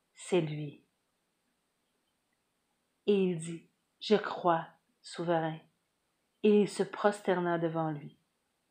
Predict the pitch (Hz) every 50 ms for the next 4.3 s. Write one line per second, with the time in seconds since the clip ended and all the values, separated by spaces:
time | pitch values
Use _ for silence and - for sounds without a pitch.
0 | _ _ _ _ _ - - _ _ _ - - 214 214 247 262 247 208 202 190
1 | - - 208 190 170 160 160 160 160 165 - _ _ _ _ _ _ _ _ _
2 | _ - - 190 180 - - - 202 190 170 185 214 226 233 262 254 240 226 220
3 | - - 190 180 180 175 185 196 190 190 - 180 170 175 180 170 170 170 175 170
4 | 160 165 160 160 156